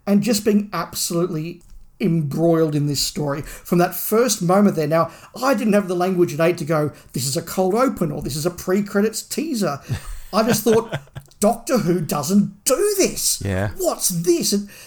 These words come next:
Speaker 1: then you go in, you've got the adventure, you've got Daleks straight away, you've got that first cliffhanger as the Daleks go up the stairs, you've got the special weapons Dalek, you've got lots of Daleks. But I can remember wanting to rush home because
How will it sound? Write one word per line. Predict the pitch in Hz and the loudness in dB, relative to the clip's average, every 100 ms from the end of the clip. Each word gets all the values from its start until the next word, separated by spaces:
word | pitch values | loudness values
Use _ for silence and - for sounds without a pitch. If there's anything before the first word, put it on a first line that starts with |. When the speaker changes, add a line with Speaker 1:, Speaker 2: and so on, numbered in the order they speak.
| - | -2
Speaker 1:
then | 185 220 214 | 2 2 0
you | 170 | -2
go | 165 160 | -2 -2
in, | 185 | -2
you've | 151 | -4
got | 160 | -8
the | 156 | -10
adventure, | 143 139 190 202 208 | -8 -2 0 0 -2
you've | 175 160 | -2 -4
got | - 165 - | -6 -10 -10
Daleks | 139 214 220 208 202 | -8 -6 -4 -2 -2
straight | - 180 160 | -4 -2 -4
away, | 147 151 170 170 165 165 - - | -4 -2 0 0 0 -4 -14 -12
you've | 170 143 | -6 -4
got | 160 | -4
that | - | -6
first | - - 190 180 - | -10 -2 -2 -2 -6
cliffhanger | - - 185 190 | -8 -4 -2 -2
as | 143 | -4
the | 143 | -4
Daleks | 151 165 175 | -4 -4 -6
go | 185 | -10
up | 170 | -10
the | - | -6
stairs, | - 170 165 170 165 - - - | -4 -2 0 0 -2 -8 -14 -8
you've | 175 | -4
got | 208 202 | -4 -4
the | |
special | - 208 202 165 | -4 -2 -2 0
weapons | 170 196 202 202 | 0 2 2 0
Dalek, | - 165 156 143 | -2 -4 -4 -6
you've | 160 | -4
got | 240 208 | -4 0
lots | 185 277 - | -2 -2 -4
of | 220 | -4
Daleks. | 180 156 151 - - - - - - | -4 -4 -8 -10 -16 -18 -20 -20 -4
But | 208 | -2
I | 185 | -2
can | - 196 | -2 0
remember | 190 202 233 196 147 - - _ - | 2 4 4 2 0 -6 -20 _ -14
wanting | 180 180 208 214 180 | -10 -2 0 2 2
to | |
rush | 170 165 190 202 | 0 -2 -6 -6
home | - 208 208 - - | 0 2 2 0 -4
because | 160 175 - | -2 -2 -2